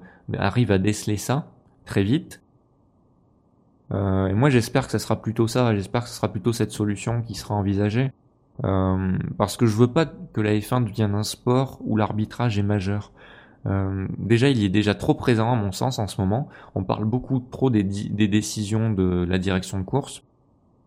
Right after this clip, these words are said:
Et, euh, c'est pas bon. C'est pas bon du tout, je pense. Et en plus, comme cet arbitrage est lié à un règlement qui est très imparfait, eh bien, ça donne lieu à des situations insensées, euh, voire injustes,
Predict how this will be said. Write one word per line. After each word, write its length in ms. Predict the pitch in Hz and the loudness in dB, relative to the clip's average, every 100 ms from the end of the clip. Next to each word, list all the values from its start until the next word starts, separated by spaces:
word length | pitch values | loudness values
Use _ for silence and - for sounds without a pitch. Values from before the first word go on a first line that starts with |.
| - | -4
Et, 260 | 92 90 | 0 0
euh, 40 | 87 - - - | 0 -4 -6 -10
c'est 180 | - - | -10 0
pas 120 | 98 | 2
bon. 200 | 95 117 - _ _ _ _ | 2 2 -4 _ _ _ _
C'est 160 | - - | -10 -2
pas 100 | 98 | 0
bon 160 | 101 | 2
du 160 | 98 90 | 0 0
tout, 260 | 113 143 - - - | 0 0 -2 -14 -20
je 140 | - 98 | -4 -2
pense. 460 | 90 123 147 - - _ _ _ _ _ _ _ _ _ _ _ _ _ - | 2 0 -2 -10 -20 _ _ _ _ _ _ _ _ _ _ _ _ _ -2
Et 200 | 107 110 | 2 4
en 120 | 123 | 4
plus, 380 | 127 165 165 - | 4 4 4 0
comme 420 | - 139 131 113 | 2 4 6 4
cet 240 | 110 123 123 | 2 0 0
arbitrage 540 | 117 113 - 131 113 | -2 -4 0 0 2
est 40 | 104 | 2
lié 220 | 104 117 | 2 2
à 80 | 113 | 2
un 80 | |
règlement 480 | 101 107 107 110 113 | 2 2 4 4 2
qui 100 | 113 | 2
est 80 | 98 | -2
très 180 | - 127 | 0 2
imparfait, 560 | 117 104 95 - 156 - - _ _ _ _ | 2 0 -2 -2 -2 -4 -18 _ _ _ _
eh 60 | 113 | 0
bien, 120 | 110 | 2
ça 140 | 123 110 | 4 2
donne 160 | 101 | 4
lieu 140 | 104 117 | 4 4
à 40 | |
des 100 | 101 | 4
situations 520 | 92 110 113 110 110 | 0 0 2 2 0
insensées, 560 | 107 - 98 - 135 147 - - - - - | -2 -2 -4 0 0 0 -6 -20 -20 -10 0
euh, 200 | 95 95 | 2 4
voire 400 | 92 117 113 - | 4 2 2 2
injustes, 680 | 110 98 120 165 - - | 2 4 4 4 0 -14